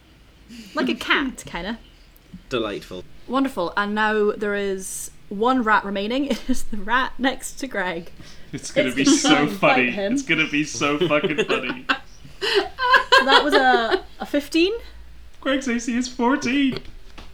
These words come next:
Speaker 1: Can you roll a, <laughs> can you roll a Constitution saving throw, please?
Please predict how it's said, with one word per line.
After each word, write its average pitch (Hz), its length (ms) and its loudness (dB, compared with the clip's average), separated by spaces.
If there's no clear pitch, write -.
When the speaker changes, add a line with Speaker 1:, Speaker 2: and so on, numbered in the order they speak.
Speaker 1:
Can 294 100 -2
you 302 100 0
roll 320 160 4
a, 330 80 6
<laughs> - 800 -4
can 285 140 2
you 311 120 4
roll 311 140 8
a 311 80 2
Constitution 302 580 -2
saving 269 280 -2
throw, 196 180 -4
please? 185 380 -12